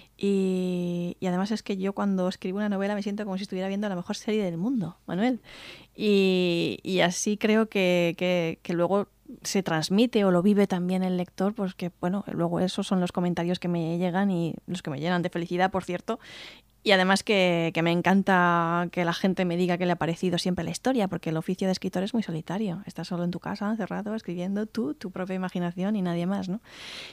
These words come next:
Y el único momento en el que tienes una forma de sublimar esa magia de, de la comunicación, ¿no? es, eh, cuando el lector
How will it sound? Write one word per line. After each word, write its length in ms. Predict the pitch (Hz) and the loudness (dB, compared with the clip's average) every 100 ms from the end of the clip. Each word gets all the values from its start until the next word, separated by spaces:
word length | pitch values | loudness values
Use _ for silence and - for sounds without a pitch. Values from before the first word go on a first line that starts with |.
| - | -16
Y 320 | - 202 190 | -4 0 0
el 100 | 175 | 0
único 300 | 180 202 214 | 2 2 4
momento 420 | 202 202 220 226 202 | 6 6 6 6 4
en 80 | |
el 120 | 185 180 | 4 2
que 120 | 180 | 2
tienes 320 | 190 202 196 | 4 4 4
una 160 | 202 196 | 2 0
forma 360 | 202 208 202 | 0 0 2
de 100 | 202 | 0
sublimar 920 | - 226 202 202 190 196 214 208 214 - | 2 2 6 4 6 6 6 6 -2 -6
esa 240 | 202 202 | -6 -4
magia 440 | 190 202 - 202 196 | -2 -2 -2 -4 -2
de, 220 | 190 196 | -2 -2
de 140 | 190 | -2
la 140 | 190 185 | -2 -2
comunicación, 840 | 190 190 190 185 - 196 208 214 | -2 -2 -2 -6 -2 0 2 2
¿no? 200 | 196 247 - - - - - | 2 0 -8 -20 -20 -20 -10
es, 480 | - 202 190 - - | -2 0 0 -2 -6
eh, 400 | 196 185 175 175 | -2 0 0 -4
cuando 300 | - 175 170 | -4 -4 -2
el 80 | 170 | -4
lector 400 | 165 - 175 185 | -6 -4 -4 -4